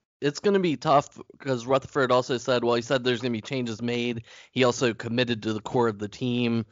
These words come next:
And it doesn't sound like, unlike last year when they, when at this time he was non-committal about Evgeny Malkin's future. So at least he said that it's not gonna be going in that direction. F-,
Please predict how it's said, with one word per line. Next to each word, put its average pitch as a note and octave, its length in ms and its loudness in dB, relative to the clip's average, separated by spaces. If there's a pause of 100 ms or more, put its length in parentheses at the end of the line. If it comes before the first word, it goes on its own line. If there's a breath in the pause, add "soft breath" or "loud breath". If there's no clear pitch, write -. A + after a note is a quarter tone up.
(360 soft breath)
And A2 80 -2
it G#2+ 60 0
doesn't A2+ 260 2
sound A2+ 260 0
like, A2+ 360 -2
unlike A#2+ 340 0
last A#2 400 2
year A2+ 260 2
when G#2+ 240 -4
they, A2 160 -2
when A2 600 -2
at A2+ 140 -4
this A2 160 -6
time A#2 260 0
he A2 120 0
was G#2 140 -4
non-committal A2+ 540 -4
about G2+ 340 -6
Evgeny A2 320 -2
Malkin's G#2+ 400 0
future. G#2 520 -6 (340 loud breath)
So B2+ 360 4
at C3 180 0
least F3 260 -2
he D#3+ 160 -4
said C3 520 0
that A2+ 380 0
it's - 240 -12
not B2 240 -4
gonna A2+ 200 -6
be G#2+ 500 -2 (420)
going A2+ 280 0
in G#2 140 -4
that A#2 200 -2
direction. A#2+ 580 0 (1000 soft breath)
F-, - 160 -16